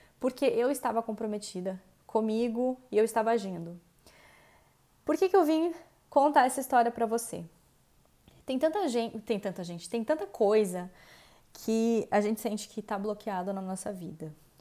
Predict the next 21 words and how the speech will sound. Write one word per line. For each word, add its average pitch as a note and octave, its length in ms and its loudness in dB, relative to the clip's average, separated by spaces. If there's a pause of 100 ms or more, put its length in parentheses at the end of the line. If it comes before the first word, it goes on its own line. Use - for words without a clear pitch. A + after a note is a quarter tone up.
(260)
Então, B3+ 420 4 (380)
traba-, A#3 300 8
eu B3 80 8
trabalho B3 340 6
muito C4 280 0
com C#4 420 -2
as A3+ 100 -2
questões D4+ 300 -2
relacionadas B3+ 800 2
à A3 60 2
vida G#3 180 0
saudável, A3+ 680 0
o A3 40 -6
pessoal A3+ 360 0
que A3 100 -10
tá A#3 260 -2
realmente A#3 460 -4
na A#3+ 100 -6
transição A3 420 -8
pro A3 120 -8
veganismo. G3 640 -6